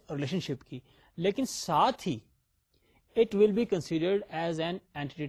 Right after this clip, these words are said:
type۔ اب کیا ہوگا کہ اس کی وجہ کیا ہے؟ اس کی وجہ یہ ہے کہ یہ دونوں چیزیں مل کے،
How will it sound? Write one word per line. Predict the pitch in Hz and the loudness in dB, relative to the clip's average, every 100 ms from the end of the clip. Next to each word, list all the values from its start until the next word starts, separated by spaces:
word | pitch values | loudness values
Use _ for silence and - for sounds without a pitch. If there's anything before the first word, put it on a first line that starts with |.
| - | -6
type۔ | 110 104 _ _ _ _ _ _ _ _ _ _ - | -10 -10 _ _ _ _ _ _ _ _ _ _ -4
اب | 240 | -2
کیا | - 240 | 4 6
ہوگا | 165 190 | 6 4
کہ | 214 269 - - _ _ | 0 -2 -4 -6 _ _
اس | 220 - | -8 0
کی | 233 | 6
وجہ | 190 208 | 8 8
کیا | 165 | 6
ہے؟ | 120 | -2
اس | 226 185 | -4 -4
کی | 285 | 0
وجہ | 277 | 2
یہ | 214 202 | 4 4
ہے | 202 | 4
کہ | 240 262 175 | 0 -2 0
یہ | 233 | 2
دونوں | 185 214 233 | 6 6 6
چیزیں | 220 240 | 2 0
مل | 175 180 247 | 4 6 6
کے، | - | 4